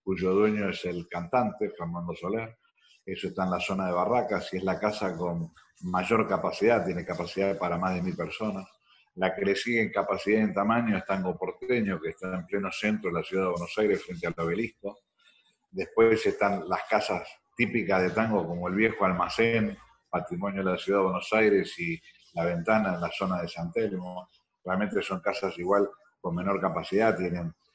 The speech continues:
es decir, La Ventana una capacidad para doscientas cincuenta personas y el Viejo Almacén para unas ciento cuarenta personas. El Viejo Almacén tiene la particularidad de que, como es muy chiquito el lugar,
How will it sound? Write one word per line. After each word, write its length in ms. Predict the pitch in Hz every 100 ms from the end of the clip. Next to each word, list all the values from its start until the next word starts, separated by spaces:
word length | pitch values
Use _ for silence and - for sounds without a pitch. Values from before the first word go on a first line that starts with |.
| _
es 60 | -
decir, 260 | 80 90
La 160 | 90 87
Ventana 380 | 90 87 101 101
una 160 | 90
capacidad 400 | 87 82 - 95 92
para 160 | 87
doscientas 400 | 85 - 95 92
cincuenta 380 | 90 87 95 90
personas 540 | 85 82 - 101 92 -
y 40 |
el 60 | 85
Viejo 200 | 87 -
Almacén 360 | 85 85 95 90
para 160 | 85
unas 200 | 87 -
ciento 300 | - 92 90
cuarenta 440 | - 85 87 85 82
personas. 440 | 82 110 101 87 - _ _ _ -
El 100 | 104
Viejo 160 | 127
Almacén 380 | 123 110 123 123
tiene 160 | 120 110
la 120 | 104
particularidad 760 | 104 90 98 104 104 110 123 127
de 200 | 110 92
que, 320 | 98 95 - - - _ _
como 240 | - 110 127
es 60 |
muy 180 | 123 135
chiquito 460 | - 110 151 147 104
el 120 | 101
lugar, 440 | 104 110 113 127